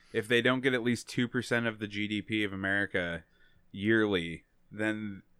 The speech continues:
it's probably maybe only gone backwards, like, seventy years.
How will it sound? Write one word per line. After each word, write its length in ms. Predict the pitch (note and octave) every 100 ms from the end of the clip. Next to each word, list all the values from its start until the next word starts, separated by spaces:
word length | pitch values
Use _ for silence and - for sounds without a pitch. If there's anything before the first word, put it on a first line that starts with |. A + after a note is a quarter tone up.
| _ _
it's 180 | B2+ -
probably 840 | - A#2 A#2 A#2 A2+ A2 G#2+ G#2+
maybe 340 | G#2 G#2+ G#2+ G#2+
only 220 | G#2+ G#2
gone 400 | G#2 G2+ G#2 F2+
backwards, 680 | G2 G2 G2 - D#3 E3+ D#3+
like, 160 | F3+ E3
seventy 320 | F#3+ F3+ F#3
years. 420 | F#3 G3 G3 -